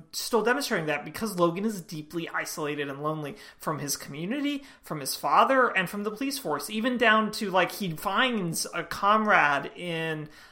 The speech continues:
Asif, um, but who leaves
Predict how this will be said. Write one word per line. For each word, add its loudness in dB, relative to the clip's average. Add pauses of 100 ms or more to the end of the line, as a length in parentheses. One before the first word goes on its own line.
Asif, 2 (520)
um, 6
but 2 (320)
who 2
leaves 4